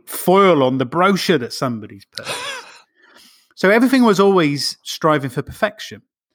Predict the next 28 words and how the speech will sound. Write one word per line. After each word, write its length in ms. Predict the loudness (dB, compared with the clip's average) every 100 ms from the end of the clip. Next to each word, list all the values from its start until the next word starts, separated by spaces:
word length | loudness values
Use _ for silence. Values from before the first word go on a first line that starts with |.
| _ _ _ _
And 220 | -2 -2 -2
so 480 | 0 0 0 -2 -14
where, 500 | -16 -4 0 2 2
then 300 | 0 0 2
what's, 200 | -2 -4 -6
I've 160 | -6 -2
generally 400 | 0 2 4 4
noticed 440 | 4 2 -2 -8
this 180 | -10 -10
in 80 | -12
the 80 |
past 300 | -10 -10 -10
couple 280 | -14 -18 -18
of 60 | -20
years, 400 | -20 _ -20 _ _ _ _ _ _ _ _ _ -20 -20 -20 _
is 160 | -6 -4
for 100 | -4
clients 520 | -2 0 2 0 -2
that 200 | -4 -2
have 220 | -2 -2
their 100 | 0
mentality 960 | 2 0 -2 -2 -2 -2 -4 -6 -6 -8 -8
where 240 | 0 0
they 180 | 0 -2
have 240 | -2 -6 -6
to 60 |
be 140 | -6 -4
creating 840 | -4 0 2 2 -2 -6 -6 -8